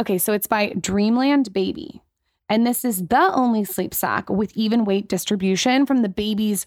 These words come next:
shoulders to toes. And what this is gonna do is it's gonna help your baby feel calm, fall asleep faster, and stay asleep longer. But what I notice the most is that my son associates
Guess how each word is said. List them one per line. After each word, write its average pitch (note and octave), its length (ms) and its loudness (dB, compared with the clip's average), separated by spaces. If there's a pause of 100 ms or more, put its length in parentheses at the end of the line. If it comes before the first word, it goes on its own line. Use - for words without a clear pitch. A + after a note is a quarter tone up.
shoulders A3+ 760 2
to - 160 -4
toes. - 640 -4 (380)
And G#3+ 200 2
what A#3+ 160 2
this D4 140 -2
is D#4+ 120 2
gonna E4 200 4
do A3 240 2
is G#3+ 80 0
it's G3 140 -8
gonna G#3 120 2
help G3+ 320 0
your A3 120 2
baby G3 260 0
feel F3+ 240 0
calm, A#3+ 580 2
fall G3+ 240 2
asleep G#3+ 380 -2
faster, G3+ 360 0
and G3 200 0
stay F#3 260 0
asleep F3+ 340 -2
longer. F3+ 380 0 (320)
But B3 180 -2
what B3 220 0 (100)
I A3+ 200 0
notice A3 840 -2
the G#3+ 120 -2
most F#3 760 -2 (840)
is C4 220 0
that B3+ 280 0
my A3+ 220 2
son A#3 720 0
associates G#3 1120 -2